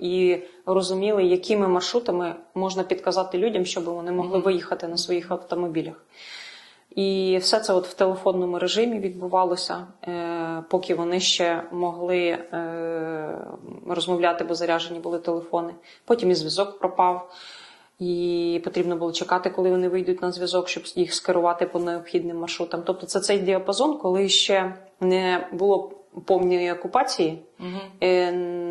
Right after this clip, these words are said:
Speaker 1: не зайшли ще повністю російські війська і не почалися ці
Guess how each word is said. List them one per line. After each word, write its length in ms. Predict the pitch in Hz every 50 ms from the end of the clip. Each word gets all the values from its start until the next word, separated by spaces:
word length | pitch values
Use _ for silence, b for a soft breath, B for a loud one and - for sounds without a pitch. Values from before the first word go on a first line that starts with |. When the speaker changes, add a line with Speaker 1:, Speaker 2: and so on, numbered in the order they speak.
| 170 170
Speaker 1:
не 140 | 170 175 180
зайшли 380 | 175 180 185 180 - - 190 180
ще 180 | - - 190
повністю 500 | 180 - 190 185 180 175 175 - - 185
російські 440 | 185 175 - - 185 180 - - 185
війська 300 | 180 185 180 - - 330 349
і 160 | - 214 208
не 160 | 208 208 208
почалися 600 | 208 190 185 - 185 180 190 214 202 190 180 180
ці 200 | 180 - - 190